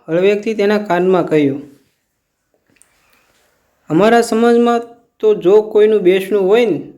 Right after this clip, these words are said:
તો અત્યાર સુધીમાં તો અડધા લોકો આવીને પાછા ઘરે પણ પહોંચી ગયા હોય." પહેલાંએ ફરી પોતાની વાત કરી.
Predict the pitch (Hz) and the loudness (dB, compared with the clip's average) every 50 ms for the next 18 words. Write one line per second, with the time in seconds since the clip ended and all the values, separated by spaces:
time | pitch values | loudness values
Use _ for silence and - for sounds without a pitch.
0 | _ _ _ _ _ _ _ _ _ 202 208 196 180 180 180 - 208 208 196 - | _ _ _ _ _ _ _ _ _ -2 0 0 0 -2 0 0 0 0 2 0
1 | 208 190 196 208 208 202 202 202 - - 214 226 254 262 - - - - _ _ | -2 0 0 0 2 0 0 0 2 2 2 2 2 -2 -8 -16 -20 -20 _ _
2 | _ _ _ _ 147 156 151 147 165 196 196 185 185 202 202 202 - 180 139 - | _ _ _ _ -8 -6 -2 0 2 2 2 2 2 0 0 0 -2 -2 -2 -4
3 | - - - - _ _ - 143 165 196 214 233 240 220 - - 175 180 180 - | -8 -14 -20 -20 _ _ -4 -2 0 0 0 0 -2 -4 -2 -2 -2 -2 0 0
4 | 247 262 285 269 - - - - - _ _ _ - 156 175 214 214 214 - 240 | -2 -2 -2 -4 -8 -14 -18 -20 -20 _ _ _ 0 0 0 0 -2 -2 -2 -4
5 | 233 233 226 233 - - 170 170 170 196 190 175 180 180 175 160 147 143 135 127 | -4 -4 -6 -10 -12 -12 -10 -8 -4 -4 -2 -2 0 0 0 0 0 -2 -4 -6
6 | - - - - _ _ _ _ _ _ _ _ _ _ _ _ _ _ _ _ | -8 -12 -18 -20 _ _ _ _ _ _ _ _ _ _ _ _ _ _ _ _
7 | _ _ _ _ _ _ _ _ _ _ _ _ _ _ _ _ _ _ _ _ | _ _ _ _ _ _ _ _ _ _ _ _ _ _ _ _ _ _ _ _
8 | _ _ _ _ _ _ _ _ _ _ _ _ _ _ _ - 175 185 208 226 | _ _ _ _ _ _ _ _ _ _ _ _ _ _ _ -2 0 2 2 2
9 | 233 240 240 233 - - 202 240 254 247 247 - 196 190 196 196 190 185 170 160 | 2 2 0 0 -2 -2 0 0 -2 -2 -2 -6 -6 -4 -2 -2 0 0 0 0
10 | 156 151 147 - - 147 139 135 135 | -2 -2 -4 -6 -6 -6 -6 -6 -8